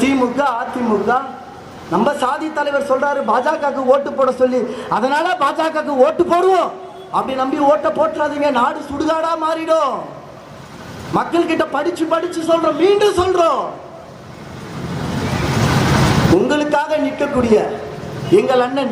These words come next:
இயக்குனர் படித்தவர், பண்பானவர், மக்களுக்காக உழைக்கக்கூடியவர், தமிழ் தேசிய அரசியலை வெல்ல வைக்க வேண்டும் என்பதற்காக பட்டி தொட்டி எங்கும் மேடையில் முழக்கமிடக்கூடியவர், பல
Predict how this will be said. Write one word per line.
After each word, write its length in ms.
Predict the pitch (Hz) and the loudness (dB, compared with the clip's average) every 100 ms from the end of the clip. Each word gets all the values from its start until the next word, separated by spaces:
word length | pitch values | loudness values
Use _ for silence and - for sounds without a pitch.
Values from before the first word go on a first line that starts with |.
| 214 | 2
இயக்குனர் 480 | 269 - 254 190 - - | 2 2 0 0 -2 -2
படித்தவர், 560 | 247 330 - 285 240 - | -2 -2 0 0 0 0
பண்பானவர், 680 | 262 302 330 320 277 208 - - - - - - - 233 | -2 0 0 -2 -6 -6 -8 -14 -18 -20 -20 -20 -4 -4
மக்களுக்காக 580 | 294 359 359 349 349 339 | 0 -2 0 0 0 0
உழைக்கக்கூடியவர், 880 | 349 370 370 349 349 339 311 262 185 - - - - - 285 | 0 -2 -2 0 2 2 2 0 -2 -10 -14 -16 -18 -6 -2
தமிழ் 260 | 349 381 370 | 0 2 2
தேசிய 260 | 370 370 359 | 2 0 -2
அரசியலை 400 | 349 359 370 359 339 | -2 -2 -2 0 0
வெல்ல 140 | 349 370 | 2 2
வைக்க 180 | 370 359 330 | 2 0 0
வேண்டும் 260 | 403 415 427 | 0 -2 -2
என்பதற்காக 540 | 381 370 359 330 285 - - - 339 | -2 -2 -2 0 -2 -4 -14 -6 -4
பட்டி 260 | 392 427 427 | -2 -4 -2
தொட்டி 240 | 403 392 370 415 | -2 2 2 2
எங்கும் 320 | 427 440 277 233 | 0 -2 -2 -4
மேடையில் 460 | 320 392 403 381 330 | -2 0 -2 -4 -2
முழக்கமிடக்கூடியவர், 960 | 403 415 392 392 370 359 370 320 294 - - - - - - | -2 0 -2 -2 -4 -4 -2 0 0 -4 -8 -12 -14 -16 -4
பல 120 | 349 | -2